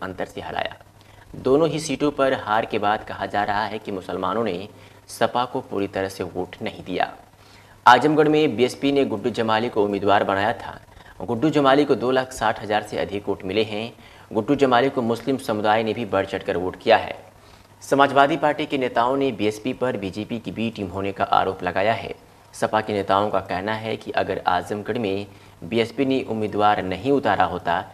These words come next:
तो समाजवादी पार्टी आसानी से चुनाव जीत जाती। आजमगढ़ से सपा प्रत्याशी धर्मेंद्र यादव ने भी हार के बाद कार्यकर्ताओं को संबोधित करते हुए कहा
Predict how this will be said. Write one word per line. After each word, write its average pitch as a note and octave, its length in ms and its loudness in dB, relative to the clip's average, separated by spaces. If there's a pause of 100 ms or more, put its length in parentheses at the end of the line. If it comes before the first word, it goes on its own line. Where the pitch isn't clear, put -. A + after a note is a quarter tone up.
(160)
तो - 60 -12
समाजवादी A2 640 0
पार्टी G#2+ 400 -2
आसानी F2+ 340 -4
से A2 120 -8
चुनाव F2+ 440 -2
जीत F2+ 260 -10
जाती। F2 400 -4 (640)
आजमगढ़ C#3+ 400 8
से D3+ 140 -2
सपा C#3 220 4
प्रत्याशी C3 480 2
धर्मेंद्र A#2 360 -2
यादव G#2+ 320 4
ने A#2 160 0
भी G#2 260 -4
हार F#2+ 240 -2
के G2+ 120 0
बाद F#2+ 280 2
कार्यकर्ताओं F#2 520 -2
को G2 100 -12
संबोधित F#2 580 -6
करते E2+ 280 -6
हुए F2+ 140 -6
कहा G2 400 0